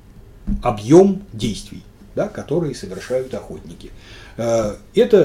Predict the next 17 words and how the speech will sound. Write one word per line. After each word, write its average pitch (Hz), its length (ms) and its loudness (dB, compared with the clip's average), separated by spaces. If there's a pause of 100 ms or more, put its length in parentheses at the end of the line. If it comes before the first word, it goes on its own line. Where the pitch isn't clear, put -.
опять 180 320 0
же, 147 120 -8
что - 360 -8
в 104 60 -10
основе? 101 320 -12
Техника 190 420 -6
безопасности. 175 840 -4 (520)
То 139 80 2
есть 120 140 -2
коллективно 165 600 4
охотиться - 480 0
можно 117 280 -4
только 175 320 -2
в - 60 -14
светлое 123 480 -4
время 107 320 -6
суток. - 440 -12